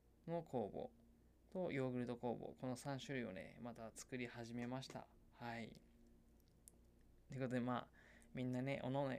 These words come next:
りたいことが見つかる、そんな時代になってきているのではないかと思います。うん。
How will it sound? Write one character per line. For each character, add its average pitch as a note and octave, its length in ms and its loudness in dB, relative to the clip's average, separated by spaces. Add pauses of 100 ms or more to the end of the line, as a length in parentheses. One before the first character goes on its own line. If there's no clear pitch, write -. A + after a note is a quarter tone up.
(140)
り B2+ 60 -6
た B2+ 140 0
い A#2+ 60 0
こ C3 120 0
と C3 80 2
が A#2+ 100 0
見 A2 120 0
つ - 100 -10
か B2 120 -4
る、 C3+ 240 -2
そ - 140 -10
ん A#2 100 0
な A2 140 0
時 A2+ 160 -4
代 G#2+ 160 -6
に G#2+ 100 -8
な A2+ 100 -2
っ A2+ 40 -8
て A2+ 200 -12
き - 140 -14
て A2+ 60 -6
い A2 40 -6
る G#2 120 -10
の F2+ 60 -12
で F#2 80 -10
は B2 60 -12
な A2 100 -14
い - 40 -16
か - 120 -14
と D3 60 -2
思 C3+ 220 -4
い - 80 -6
ま - 140 -10
す。 - 220 -12 (440)
う B2+ 40 -4
ん。 B2+ 240 0